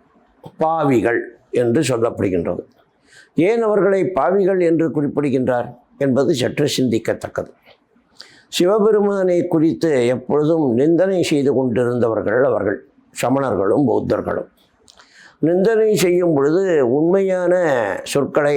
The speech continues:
அவர்கள் கூறியிருந்தால் அதற்காக எவரும் வருத்தப்பட மாட்டார்கள். ஆனால்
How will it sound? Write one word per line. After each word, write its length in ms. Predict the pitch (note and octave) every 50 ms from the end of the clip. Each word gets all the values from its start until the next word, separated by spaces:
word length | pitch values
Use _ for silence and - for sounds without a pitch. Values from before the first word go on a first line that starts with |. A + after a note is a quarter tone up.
| A#2+ G2 A2
அவர்கள் 300 | C3+ C#3+ B2 C3 B2 A#2 - -
கூறியிருந்தால் 680 | D3 D3+ D3+ C3+ B2+ A#2 G#2+ G#2+ G#2+ C#3+ D3 C#3 - - - -
அதற்காக 420 | B2 C3 C3 A#2 - - B2 C3+ C#3+ C3+ A#2 A2+
எவரும் 340 | A2 A2+ A#2+ A2 G#2+ F#2 G2
வருத்தப்பட 440 | A2 B2 G#2 - C3 G#2 A#2 G2+ G2 F#2 G2
மாட்டார்கள். 460 | F#2 G2+ - F#2+ F2+ D#2 D2+ - - - - _ - _ _ _ _ _ _ _ - _ _ _ -
ஆனால் 340 | A#2 B2+ D3 F3 G3 F#3+